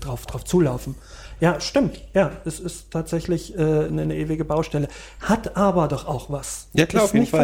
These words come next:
Speaker 1: verkehrt.
Speaker 2: Nee, ich bin, ich bin, äh, ich bin Fan von so einem Gebäude.
Speaker 1: Also
Speaker 2: Ich bin Fan, ich bin auch Fan von, äh, ich, ich,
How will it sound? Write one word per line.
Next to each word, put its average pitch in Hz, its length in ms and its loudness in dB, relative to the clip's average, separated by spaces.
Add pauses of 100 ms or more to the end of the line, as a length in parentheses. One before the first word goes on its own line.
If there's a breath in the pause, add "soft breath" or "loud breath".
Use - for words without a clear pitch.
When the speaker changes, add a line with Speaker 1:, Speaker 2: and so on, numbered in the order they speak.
Speaker 1:
verkehrt. 247 340 0
Speaker 2:
Nee, 208 60 6
ich 196 180 0
bin, 175 180 4
ich 151 120 -2
bin, 185 160 4
äh, - 160 4
ich 160 160 -2
bin 170 100 2
Fan 170 240 0
von 127 160 2
so 117 80 4
einem 117 80 4
Gebäude. 113 300 4
Speaker 1:
Also 151 140 4
Speaker 2:
Ich - 20 4
bin 170 160 4
Fan, 170 340 4
ich - 160 -4
bin 160 240 6
auch 135 220 2
Fan 156 340 2
von, 147 460 2 (1400 soft breath)
äh, - 60 -2 (1400 loud breath)
ich, - 540 0
ich, 127 120 4